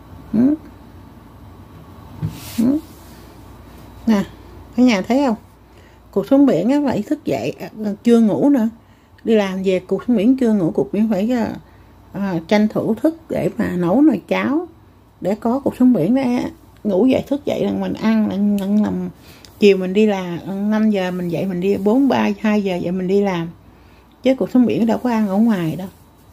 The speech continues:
Phải thức tự kề tiệm, phải không? Ừ. Ăn, ăn cháo thịt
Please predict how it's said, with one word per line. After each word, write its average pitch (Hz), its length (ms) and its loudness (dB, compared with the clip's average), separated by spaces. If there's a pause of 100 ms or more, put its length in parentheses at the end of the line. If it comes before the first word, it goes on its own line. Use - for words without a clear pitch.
(400)
Phải 214 100 -2
thức 285 160 -2 (200)
tự - 220 2
kề 170 220 -2
tiệm, 170 340 -2
phải 254 100 0
không? 220 100 -2 (520)
Ừ. 233 240 -2 (760)
Ăn, 208 280 2
ăn 190 160 -2
cháo 233 220 2
thịt 196 140 -2